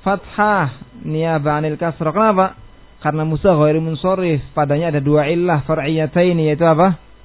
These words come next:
Yang pertama, yang pertama ujmah, yang kedua alamiyah. Ya, isim yang diambil dari bahasa ajam, yang kedua dia nama.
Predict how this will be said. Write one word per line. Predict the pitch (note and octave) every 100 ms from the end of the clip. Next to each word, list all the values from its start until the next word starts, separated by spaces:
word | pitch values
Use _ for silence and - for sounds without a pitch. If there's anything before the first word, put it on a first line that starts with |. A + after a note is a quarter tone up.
| - - - - -
Yang | C#3 C#3+
pertama, | D3 D3 D#3 F#3+ G3+ - - - - - - - - - - - - - - - - -
yang | B2+ C3+ C3+
pertama | C#3 C#3 C#3 C#3
ujmah, | D3 C3 D#3 G3 F3
yang | D3 C#3
kedua | C3 B2+ D3+ E3+ - -
alamiyah. | C#3 C#3 C3+ D3 C#3 C3 B2 A2 G#2+ E3+ - -
Ya, | B2+ B2
isim | D3 C3+ - D#3
yang | D3 C3+
diambil | C3+ B2+ C#3+ B2+
dari | B2 B2
bahasa | A#2+ A#2 B2 A#2
ajam, | A2+ D#3+ F3
yang | C#3+
kedua | C3 B2 D#3 G3 - - - - - - -
dia | A#2 A#2+ B2+ D3 D3+
nama. | E3 D#3+ C#3+ A#2+